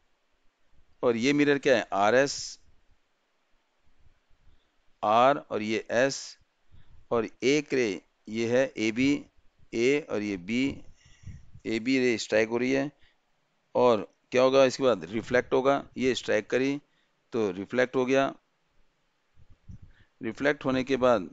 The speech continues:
फिर again बाउंस हो गया, ये हो गया मेरे पास सी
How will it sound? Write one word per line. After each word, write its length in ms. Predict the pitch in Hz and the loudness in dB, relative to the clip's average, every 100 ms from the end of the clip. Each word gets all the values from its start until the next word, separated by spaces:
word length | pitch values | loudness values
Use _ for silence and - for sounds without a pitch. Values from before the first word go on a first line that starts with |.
| - | -6
फिर 180 | 127 127 | -2 0
again 280 | 131 117 73 - _ _ _ _ _ _ _ _ - | 0 -2 -4 -12 _ _ _ _ _ _ _ _ -14
बाउंस 400 | 98 107 120 120 | -4 -2 -2 -2
हो 100 | 123 | -2
गया, 280 | 131 131 127 _ _ 110 | 0 0 -4 _ _ -6
ये 100 | 120 | -4
हो 80 | |
गया 140 | 120 120 | -2 -4
मेरे 140 | 120 | -2
पास 240 | 120 104 - | -2 -4 -6
सी 440 | - 123 135 | -4 -2 -2